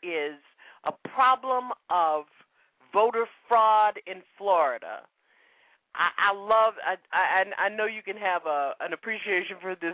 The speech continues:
Doc Don. San-, Sanchez, the voter elections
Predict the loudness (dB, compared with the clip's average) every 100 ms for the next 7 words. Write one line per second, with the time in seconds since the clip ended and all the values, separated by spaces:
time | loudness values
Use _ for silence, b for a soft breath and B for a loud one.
0 | 2 4 4 2 2 2 0 -4 _ b
1 | b b b b b _ _ -4 2 4
2 | 4 0 _ _ -2 2 4 2 -4 -2
3 | -4 -6 -10 -4 0 0 2 2 0 -2
4 | _ _ -16 -6 0 0 -2 -8 -8 -10
5 | -16